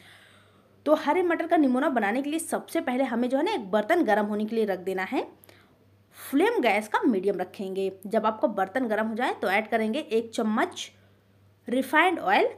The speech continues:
आप किसी भी कुकिंग ऑयल से बना सकते हैं। जब ऑयल अच्छी तरह से गर्म हो जाए तो इसमें हम लोग ऐड करेंगे हरी मटर। तो मैंने यहाँ पर तीन सौ ग्राम हरी मटर लिया हुआ है और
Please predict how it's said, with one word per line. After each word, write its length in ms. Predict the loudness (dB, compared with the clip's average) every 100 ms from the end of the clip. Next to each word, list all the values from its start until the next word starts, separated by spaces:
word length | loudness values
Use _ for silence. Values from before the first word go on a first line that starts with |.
| -2
आप 220 | -2 -2 -10
किसी 200 | -4 -4
भी 120 | -4
कुकिंग 360 | -6 -6 -2 0
ऑयल 140 | 0
से 140 | -2 -4
बना 340 | -2 -2 -4 -8
सकते 360 | -12 -10 -10
हैं। 340 | -8 -8 -10 -14 -20 _ _ -4
जब 300 | 0 0 0
ऑयल 160 | 2 2
अच्छी 200 | 0 0
तरह 180 | 0 0
से 100 | 2
गर्म 240 | 2 2
हो 80 | 0
जाए 140 | 0
तो 100 | -2
इसमें 220 | -4 -4
हम 120 | -2 -2
लोग 120 | 0
ऐड 180 | 0 0
करेंगे 440 | -2 0 0 -4 -4 -14 _ -6 -2
हरी 180 | 0 0
मटर। 260 | 0 0
तो 140 | -2 -2
मैंने 200 | 0 0
यहाँ 180 | -2 0
पर 200 | 0 -2 -18 _ 2
तीन 200 | 2 2
सौ 120 | 0
ग्राम 240 | 0 0
हरी 220 | 0 -2
मटर 240 | -2 -2 0
लिया 240 | 0 0 0
हुआ 240 | 0 -2
है 260 | -2 -2 -4 -12 -20 _ _ _ -2
और 460 | 2 6 6 6